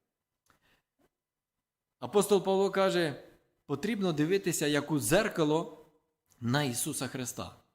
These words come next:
на нашого Господа. І змінюватися.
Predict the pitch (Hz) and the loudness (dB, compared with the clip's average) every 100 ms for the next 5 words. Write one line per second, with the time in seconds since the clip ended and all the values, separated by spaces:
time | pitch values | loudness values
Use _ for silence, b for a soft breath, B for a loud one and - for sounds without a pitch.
0 | - 120 143 135 139 127 139 120 - 95 | -6 -4 -2 -2 -2 0 0 0 -4 -10
1 | - _ B B B - 156 147 214 247 | -14 _ B B B -2 0 4 6 6
2 | 208 170 - 131 - 104 | 6 4 2 -2 -2 -4